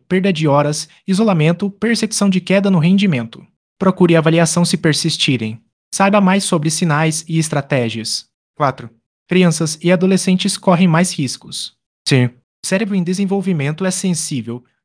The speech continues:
Pais devem estabelecer limites claros, com supervisão e modelos saudáveis. Leia sobre saúde mental na família.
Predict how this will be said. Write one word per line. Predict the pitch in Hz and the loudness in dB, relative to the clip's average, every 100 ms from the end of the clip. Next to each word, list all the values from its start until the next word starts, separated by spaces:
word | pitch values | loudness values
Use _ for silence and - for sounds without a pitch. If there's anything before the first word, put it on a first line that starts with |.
| _ | _
Pais | 175 180 | -2 -2
devem | 156 170 190 | -2 -4 -2
estabelecer | 196 - 185 202 190 165 | -4 -4 -4 -4 -4 -4
limites | 160 147 160 196 | -4 -4 -6 -8
claros, | - 175 135 113 - | -4 -2 -2 -4 -12
com | - 175 | -6 -6
supervisão | - 196 185 185 147 160 185 | -6 -6 -4 -2 -2 -2 -4
e | 185 | -2
modelos | 185 190 170 170 | -2 0 -2 -4
saudáveis. | - 190 160 120 107 107 - - - _ _ _ | -4 -4 -2 -4 -6 -12 -14 -14 -16 _ _ _
Leia | 156 143 | -2 -2
sobre | - 160 151 | -2 -4 -4
saúde | - 139 127 143 | -2 -2 -2 -2
mental | 165 156 147 | -2 0 0
na | 151 | 0
família. | 151 143 131 113 113 | -2 -4 -2 -6 -10